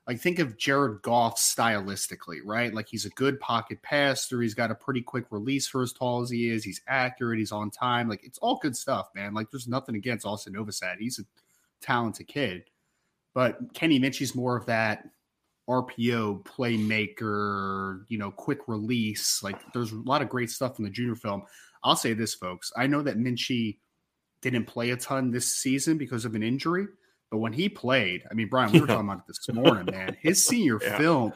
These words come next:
Speaker 1: is bananas,
Speaker 2: Yeah.
Speaker 1: folks. Like, I'll say
Speaker 2: Yeah.
Speaker 1: this. Junior film, I liked him. Senior film, I love him.
Speaker 2: Yeah.
Speaker 1: He's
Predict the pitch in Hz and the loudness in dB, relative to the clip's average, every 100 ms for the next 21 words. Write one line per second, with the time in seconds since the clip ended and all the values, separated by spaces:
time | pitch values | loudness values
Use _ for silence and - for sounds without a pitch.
0 | - 117 117 - 98 95 107 151 202 107 | -2 0 0 -4 -8 -4 2 4 6 4
1 | 110 113 101 123 175 - - - - _ | 4 0 -2 -2 -2 -6 -12 -12 -20 _
2 | 131 170 - 156 196 175 117 - - _ | 2 4 4 0 2 0 0 -4 -8 _
3 | _ - 170 214 214 190 127 104 147 185 | _ 4 6 6 4 4 4 4 2 2
4 | 262 262 - _ - - 160 165 160 139 | 0 0 -4 _ 0 4 6 6 4 2
5 | 117 104 98 101 117 117 - 92 87 _ | 0 -6 -6 -2 0 0 -2 -12 -12 _
6 | _ - - 151 131 | _ -8 -2 0 0